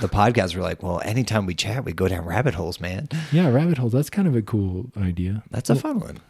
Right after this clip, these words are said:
Speaker 2: yeah, we can sit with that.
Speaker 1: Yeah, it makes me think of Alice in Wonderland and Matrix at the same time.
Speaker 2: Yeah.
Speaker 1: <laughs>
Speaker 2: Yeah. Do they even say the word rabbit holes in Matrix?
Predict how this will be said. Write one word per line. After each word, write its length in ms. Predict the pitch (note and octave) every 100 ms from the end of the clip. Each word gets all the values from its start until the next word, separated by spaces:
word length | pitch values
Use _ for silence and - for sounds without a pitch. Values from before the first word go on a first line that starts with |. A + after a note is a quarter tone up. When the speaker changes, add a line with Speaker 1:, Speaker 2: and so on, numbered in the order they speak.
| -
Speaker 2:
yeah, 140 | B2
we 100 | G#2+
can 140 | A#2 A#2
sit 160 | A2
with 100 | G2+ -
that. 180 | G2 - _ -
Speaker 1:
Yeah, 220 | - G2+
it 60 |
makes 220 | E2+ G2+ -
me 60 |
think 220 | F#2+ G2
of 200 | F#2+ E2+
Alice 320 | D#2+ G2 G2+ F#2+
in 60 |
Wonderland 420 | F#2+ F#2+ F#2 F#2
and 100 | F#2
Matrix 400 | F#2 F#2 F#2 F2+
at 60 | -
the 60 | F#2
same 200 | F#2 F#2
time. 360 | F2+ F2 D#2+ _ _ _ _ -
Speaker 2:
Yeah. 340 | A#2 C#3+ B2 F#2
Speaker 1:
<laughs> 60 | F#2 - - - - - _ _ _ _ _ _ _ _
Speaker 2:
Yeah. 440 | C3 C#3 F3+ D3+ - - - _ _ _ _ _ _ _
Do 120 | - D3+
they 100 | G3+
even 280 | G#3+ G3+
say 260 | E3+ - C#3+
the 120 | D#3
word 200 | D#3+ E3
rabbit 240 | D3+ D3+ D#3
holes 320 | D#3+ E3+ E3
in 400 | D3+ D3 D3+ D3
Matrix? 600 | D3 D3+ - D#3 - -